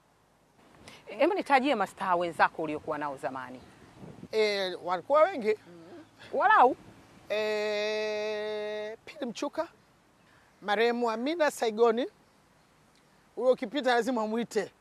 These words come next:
Speaker 2: Kwa sababu yeye akishika ule mpira hivi hesabu goli. Yaani akishashika hivi.
Speaker 1: Amesa-
Speaker 2: Bahati mbaya wewe leo huna, ukuja na mpira.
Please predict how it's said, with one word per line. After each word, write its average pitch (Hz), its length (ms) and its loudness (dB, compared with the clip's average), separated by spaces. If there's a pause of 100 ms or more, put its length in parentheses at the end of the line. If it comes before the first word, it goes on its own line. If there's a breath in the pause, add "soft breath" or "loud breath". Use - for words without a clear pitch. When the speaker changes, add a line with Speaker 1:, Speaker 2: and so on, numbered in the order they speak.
(140)
Speaker 2:
Kwa 214 120 -4
sababu 262 160 6
yeye 277 100 10
akishika 247 440 0
ule 254 140 10
mpira 240 340 4
hivi 214 180 4
hesabu 220 380 6
goli. 220 260 6
Yaani 349 180 8
akishashika 302 680 6
hivi. 220 400 4 (520)
Speaker 1:
Amesa- 208 300 -4
Speaker 2:
Bahati 269 260 8
mbaya 302 260 8
wewe 285 140 12
leo 269 160 12
huna, 233 220 4
ukuja 226 380 2
na 196 100 -2
mpira. 190 400 0